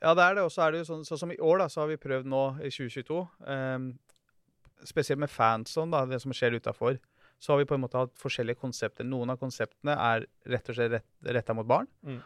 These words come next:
Speaker 1: og så har vi hatt voksenfans sånn, der Øst utvider området med skjenk og grilling og litt mer. Og det ser vi at begge to har funket veldig bra.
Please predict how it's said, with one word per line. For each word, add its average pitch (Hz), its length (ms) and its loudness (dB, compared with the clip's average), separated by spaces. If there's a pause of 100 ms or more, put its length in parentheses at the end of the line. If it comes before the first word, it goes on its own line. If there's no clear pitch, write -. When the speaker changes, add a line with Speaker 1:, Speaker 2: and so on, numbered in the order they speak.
(100)
Speaker 1:
og 139 80 -6
så - 60 2
har 147 60 8
vi 143 100 6
hatt 143 140 -8
voksenfans 117 720 -2
sånn, 147 140 -6
der 135 200 0
Øst - 360 -10
utvider 120 760 -2
området 110 440 -4
med 120 120 -4
skjenk 113 320 -2 (180)
og 113 360 0
grilling 107 520 -4
og 107 320 -2
litt 117 260 -6
mer. 107 180 -2 (380)
Og 139 80 0
det 180 140 8
ser 151 120 2
vi 156 80 4
at 139 200 -4
begge 131 360 0
to - 180 -4
har 151 160 2 (480)
funket 120 320 -2
veldig 107 220 0
bra. 135 200 2